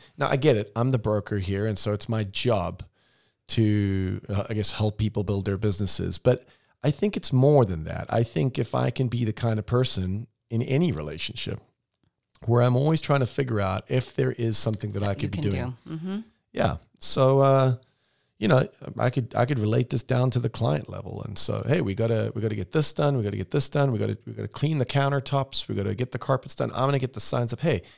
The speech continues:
Speaker 1: is there anything
Speaker 2: Anything
Speaker 1: I
Speaker 2: you
Speaker 1: can
Speaker 2: can
Speaker 1: be
Speaker 2: do.
Speaker 1: doing to help you guys right now
Speaker 2: Yeah.
Speaker 1: as you're getting ready to sell the house?"
Speaker 2: Yeah.
Speaker 1: or whatever it might be.
Speaker 2: Yeah.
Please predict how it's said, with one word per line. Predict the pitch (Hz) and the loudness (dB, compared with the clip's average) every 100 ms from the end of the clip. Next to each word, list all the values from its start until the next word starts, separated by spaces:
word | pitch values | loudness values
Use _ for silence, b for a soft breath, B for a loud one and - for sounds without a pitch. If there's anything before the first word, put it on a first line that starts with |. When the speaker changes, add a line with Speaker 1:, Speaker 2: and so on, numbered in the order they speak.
| B B | B B
Speaker 1:
is | 131 | 0
there | 135 | 0
anything | - 165 190 170 | 2 0 2 0
Speaker 2:
Anything | |
Speaker 1:
I | |
Speaker 2:
you | 151 | 0
Speaker 1:
can | 147 | 0
Speaker 2:
can | 131 | -2
Speaker 1:
be | 123 | 0
Speaker 2:
do. | 127 | 2
Speaker 1:
doing | 113 101 | 2 -2
to | 104 | 0
help | 98 117 - | 2 0 -2
you | 101 | -6
guys | 101 90 95 - | -4 -4 -4 -6
right | 95 101 | -6 -6
now | 87 87 | -6 -2
Speaker 2:
Yeah. | 175 156 b b - | -2 -4 b b 0
Speaker 1:
as | 117 104 | 2 2
you're | 110 | 0
getting | 113 107 104 | 0 0 -2
ready | 101 95 | -4 -4
to | 92 | -4
sell | - 95 | -2 -4
the | 87 | -6
house?" | 82 87 - | -8 -6 -4
Speaker 2:
Yeah. | - | -2
Speaker 1:
or | 90 92 | -4 -6
whatever | 104 107 113 107 | -2 2 4 2
it | - | 0
might | 90 87 | -4 -4
be. | 92 B | -8 B
Speaker 2:
Yeah. | 160 | -6